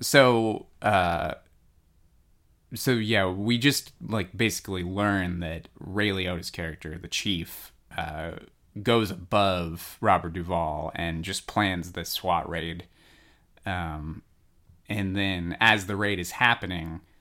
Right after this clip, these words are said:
the, uh, the news channel shows what's going on in the, in the emergency room.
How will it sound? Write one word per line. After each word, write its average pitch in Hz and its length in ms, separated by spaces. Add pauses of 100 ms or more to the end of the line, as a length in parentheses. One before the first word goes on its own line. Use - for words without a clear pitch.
(340)
the, 85 640 (140)
uh, 73 600 (400)
the 98 120
news 107 640
channel 80 680 (800)
shows 110 840
what's 95 200
going 87 300
on 80 380
in 98 240
the, 85 240
in 113 260
the 95 120
emergency 87 520
room. 80 400